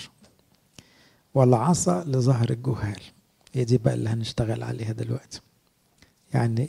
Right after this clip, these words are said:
إيه؟ يعني أي فرس بيحتاج كرباج في وقت،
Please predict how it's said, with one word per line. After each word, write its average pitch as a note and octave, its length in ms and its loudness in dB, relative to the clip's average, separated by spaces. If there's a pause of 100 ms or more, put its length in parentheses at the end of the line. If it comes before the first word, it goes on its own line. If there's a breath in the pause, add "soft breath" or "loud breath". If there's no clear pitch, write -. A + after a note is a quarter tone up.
إيه؟ A2+ 200 0 (1160 soft breath)
يعني C#3 340 2 (100)
أي F#3+ 200 8
فرس - 600 0 (920)
بيحتاج A#2+ 400 0
كرباج B2 440 0
في - 160 -6
وقت، - 300 -8